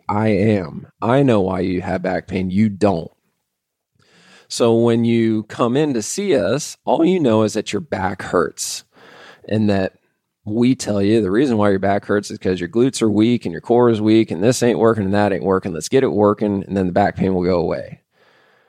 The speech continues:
Then you're like, "Okay, yeah. The reason why I have back pain is because I have weak ass syndrome, was." That's our most common diagnosis in the clinic,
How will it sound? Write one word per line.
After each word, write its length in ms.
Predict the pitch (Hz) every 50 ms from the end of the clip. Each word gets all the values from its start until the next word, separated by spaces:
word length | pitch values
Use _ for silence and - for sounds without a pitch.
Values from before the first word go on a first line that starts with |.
| _ _ -
Then 160 | - 104 107
you're 80 | 107 107
like, 120 | 107 117
"Okay, 380 | 143 208 202 - 127 127 120 120
yeah. 360 | 127 131 143 123 98 78 - - 107 123 -
The 60 | - 104
reason 300 | 113 147 170 156 139 123
why 160 | 131 - 151
I 40 | 123
have 140 | 110 104
back 240 | 98 - - - -
pain 220 | - 95 98 101 101
is 120 | 101 101
because 440 | - 101 - - 101 104 98 92 101
I 80 | 98
have 160 | 98 101 104 107
weak 320 | 104 113 123 127 123 -
ass 280 | 107 107 107 107 107 -
syndrome, 540 | - - 87 85 85 - - 64 60 67 - - -
was." 500 | - 95 95 90 95 - - - - - -
That's 220 | 101 - - -
our 100 | 98 92
most 280 | 92 95 98 92 - -
common 340 | - - 98 101 92 92
diagnosis 720 | 90 98 101 92 - 87 101 98 95 - - 90 - -
in 80 | 95 90
the 80 | 90 -
clinic, 500 | - - 107 87 85 69 - - -